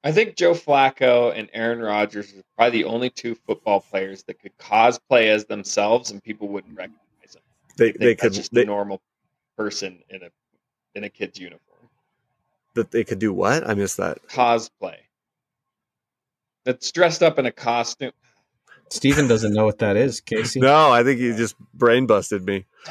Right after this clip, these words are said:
Speaker 1: <laughs>
Speaker 3: Cos-, cosplay, Steven? You've never seen these cosplay girls that dress up like little anime characters?
Speaker 2: Oh,
Speaker 3: Or
Speaker 2: no, I don't, I
Speaker 3: you
Speaker 2: don't
Speaker 3: dress
Speaker 2: know
Speaker 3: up
Speaker 2: that.
Speaker 3: like superheroes and you go to
Speaker 2: Gotcha.
Speaker 3: the, uh, comic book convention cosplay.
Speaker 2: Ah, I think I,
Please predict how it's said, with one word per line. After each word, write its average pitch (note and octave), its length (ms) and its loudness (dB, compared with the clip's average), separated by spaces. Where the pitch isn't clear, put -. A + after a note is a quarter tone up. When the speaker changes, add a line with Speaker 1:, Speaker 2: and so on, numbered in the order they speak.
Speaker 1:
<laughs> - 60 2
Speaker 3:
Cos-, - 340 2
cosplay, D#3 560 2
Steven? D#3+ 400 -2
You've C3 180 -6
never A2+ 180 2
seen A#2 240 -2
these G#2+ 140 -2
cosplay A#2 500 0
girls A#2+ 360 2
that G2 160 -2
dress G2+ 260 0
up G#2+ 160 -2
like G2 320 -2
little G#2 240 -6
anime G#2+ 380 -2
characters? G#2+ 680 -2
Speaker 2:
Oh, A#2+ 400 6
Speaker 3:
Or E2 80 -4
Speaker 2:
no, G#2+ 300 0
I B2+ 160 -2
don't, D#3+ 360 -8
I A#2 60 -8
Speaker 3:
you A#2 60 -4
Speaker 2:
don't G#2+ 80 -4
Speaker 3:
dress A2 240 0
Speaker 2:
know A2 60 2
Speaker 3:
up G2+ 60 -4
Speaker 2:
that. A2+ 60 -4
Speaker 3:
like G2+ 140 0
superheroes G#2+ 840 2
and G#2 100 -4
you G2 60 -4
go G2 140 0
to G2 80 2
Speaker 2:
Gotcha. G2+ 320 2
Speaker 3:
the, G2 100 2
uh, F#2 160 -4
comic G#2 440 -4
book G#2+ 180 -2
convention G#2 720 -4
cosplay. G2 600 -4
Speaker 2:
Ah, C3+ 400 4
I A#2+ 100 4
think C#3+ 160 0
I, B2 140 4